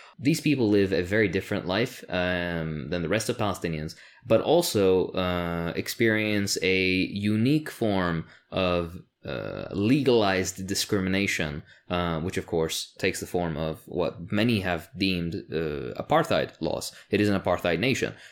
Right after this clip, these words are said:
Could you please go into just h-, in, in what way is Israel an apartheid nation? Where, where, what is the difference between how people are treated in, in the West Bank, for example,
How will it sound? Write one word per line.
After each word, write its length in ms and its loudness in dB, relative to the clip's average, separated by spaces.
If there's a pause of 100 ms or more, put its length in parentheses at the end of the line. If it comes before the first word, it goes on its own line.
Could 120 0
you 80 6
please 640 2 (180)
go 180 6
into 220 4
just 280 0
h-, 200 -4 (100)
in, 40 2
in 160 4
what 160 6
way 220 8
is 100 4
Israel 480 2 (160)
an 140 0
apartheid 400 0
nation? 340 -4
Where, 180 6
where, 160 6
what 200 4
is 100 0
the 160 -2
difference 380 -2 (180)
between 300 0
how 100 -2
people 240 -2
are 140 2
treated 400 0
in, 200 0
in 220 -2
the 80 -2
West 240 0
Bank, 160 2
for 120 2
example, 460 0